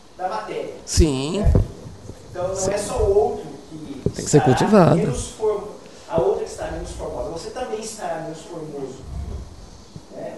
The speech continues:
Speaker 1: Então, isso é inevitável. Agora, isso, é, não, não é uma condição pra que esse tipo de fogo se apague.
Speaker 2: Sim.
Speaker 1: Né? Então,
Speaker 2: É.
Speaker 1: é, cultivar isso no dia a dia é essencial.
Speaker 2: Sim.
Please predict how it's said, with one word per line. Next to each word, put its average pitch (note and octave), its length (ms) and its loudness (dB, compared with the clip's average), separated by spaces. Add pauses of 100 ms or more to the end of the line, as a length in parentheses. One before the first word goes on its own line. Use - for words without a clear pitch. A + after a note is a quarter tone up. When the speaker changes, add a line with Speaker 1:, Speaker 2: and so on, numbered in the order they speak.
(140)
Speaker 1:
Então, E3+ 300 0 (360)
isso D#3+ 160 -10
é G#3+ 120 -2
inevitável. E3 680 -2 (680)
Agora, D#3+ 560 0 (120)
isso, - 580 -10
é, C#3 460 -2 (140)
não, E3 160 -4 (240)
não F3 60 -6
é F#3+ 40 -2 (300)
uma F#3+ 120 -10 (220)
condição G#3 720 -6 (1000)
pra E3 180 -8
que F#3 520 -10
esse - 220 -4
tipo - 300 -18
de F#3 60 -14
fogo E3 280 -8
se - 140 -12
apague. - 400 -8 (580)
Speaker 2:
Sim. E3+ 640 2 (180)
Speaker 1:
Né? - 160 -12 (120)
Então, C#4+ 240 -8
Speaker 2:
É. - 100 0
Speaker 1:
é, F3+ 120 0 (1200)
cultivar - 520 -6
isso F3+ 180 -8
no - 200 -6
dia - 260 -4
a - 40 -6
dia - 220 -10
é - 140 -8
essencial. - 560 -8
Speaker 2:
Sim. - 160 -10